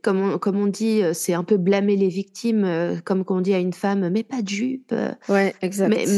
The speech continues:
Speaker 2: ouais.
Speaker 1: mais il y a des, il, il, il y a des règles de sécurité à, à respecter, sachant que tu peux être en train de traîner, euh, dans ton jardin devant ta maison
Speaker 2: Mhm.
Speaker 1: et te faire kidnapper.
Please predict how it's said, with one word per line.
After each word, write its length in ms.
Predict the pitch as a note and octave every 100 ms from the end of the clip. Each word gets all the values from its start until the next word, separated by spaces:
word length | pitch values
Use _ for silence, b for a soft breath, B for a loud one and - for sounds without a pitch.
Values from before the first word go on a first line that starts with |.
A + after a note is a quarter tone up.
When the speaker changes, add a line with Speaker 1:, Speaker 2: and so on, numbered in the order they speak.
| G3+
Speaker 2:
ouais. 200 | F3+ E3+
Speaker 1:
mais 220 | A3+ C4+
il 140 | G#3+ G3
y 160 | G3+
a 160 | A3+ A#3+
des, 560 | F#3 F#3 F#3 F#3 - - -
il, 200 | - F3
il, 340 | F#3 F3 F3+ -
il 160 | F3+ E3+
y 60 |
a 40 | G3
des 180 | F#3 D#3
règles 520 | - G#3+ A#3 F3 F3 -
de 100 | F3
sécurité 800 | E3+ G3+ - E3+ F3 - A#3+ B3 - _
à, 580 | - D#3+ D#3 D#3 - F#3+ B B B B _ -
à 80 |
respecter, 580 | F#3 F#3 - F#3 - D#4
sachant 380 | - F3 - C4+
que 180 | A3+ G#3
tu 180 | - F#3
peux 140 | G3+
être 180 | G3+ G3+
en 80 | F3
train 180 | G3
de 40 | F3+
traîner, 480 | - A3 A3 A3+ F3
euh, 140 | D3
dans 260 | E3+ G3 F#3
ton 220 | - G3+
jardin 400 | G3 F#3+ G3 G3+
devant 340 | F3 F3 F3+
ta 160 | F3+ D#3
maison 380 | E3+ D#3+ A3+ D#4 _ _ _ _
Speaker 2:
Mhm. 260 | F#3+ F#3 F3+ G#3+
Speaker 1:
et 100 | G#3+
te 100 | A3
faire 200 | A3+ G#3
kidnapper. 560 | G3 G3+ A#3 E4 B3+